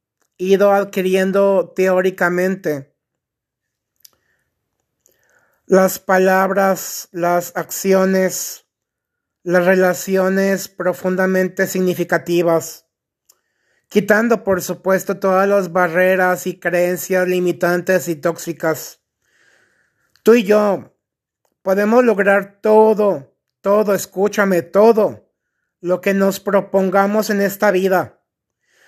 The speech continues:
mientras que nos mantengamos en un permanente aprendizaje y crecimiento integral.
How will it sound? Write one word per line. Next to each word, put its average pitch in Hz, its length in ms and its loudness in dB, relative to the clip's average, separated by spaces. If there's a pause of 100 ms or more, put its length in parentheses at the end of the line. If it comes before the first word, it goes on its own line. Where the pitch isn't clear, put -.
(140)
mientras 202 760 2
que 190 500 -2
nos 185 640 -4 (560)
mantengamos 202 920 0
en 196 120 0
un 196 200 -2
permanente 196 760 0
aprendizaje 190 880 -2
y 208 60 -8
crecimiento 180 1080 -2 (320)
integral. 180 840 0